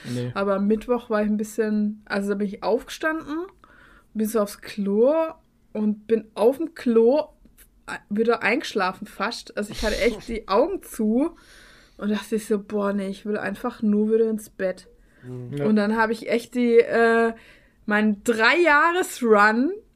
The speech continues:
Speaker 2: an null Tage krank gebrochen und hab einen Tag krank gemacht. Es hat mich schon ein bisschen gefuchst, ehrlich gesagt,
Speaker 1: Ja,
Speaker 2: dass
Speaker 1: gibt's
Speaker 2: ich jetzt
Speaker 1: keine,
Speaker 2: meinen Run gebrochen hab.
Speaker 1: gibt's keine Prämie?
Speaker 2: Ich weiß gar nicht.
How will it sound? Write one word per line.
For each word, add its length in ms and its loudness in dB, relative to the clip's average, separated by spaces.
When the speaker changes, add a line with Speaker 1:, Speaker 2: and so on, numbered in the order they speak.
Speaker 2:
an 460 0
null 280 2
Tage 360 -2
krank 540 0
gebrochen 640 -4
und 260 -2
hab 200 -6
einen 180 -2
Tag 320 -4
krank 240 -6
gemacht. 180 -8
Es 80 -12
hat 160 -4
mich 140 -4
schon 160 -2
ein 20 -2
bisschen 280 -6
gefuchst, 440 -12
ehrlich 280 -8
gesagt, 400 -10
Speaker 1:
Ja, 80 -4
Speaker 2:
dass 100 -2
Speaker 1:
gibt's 100 -10
Speaker 2:
ich 80 -8
jetzt 80 0
Speaker 1:
keine, 160 2
Speaker 2:
meinen 220 0
Run 360 0
gebrochen 380 -6
hab. 80 -6
Speaker 1:
gibt's 180 -10
keine 220 0
Prämie? 300 -2
Speaker 2:
Ich 120 -4
weiß 260 -4
gar 300 -8
nicht. 160 -14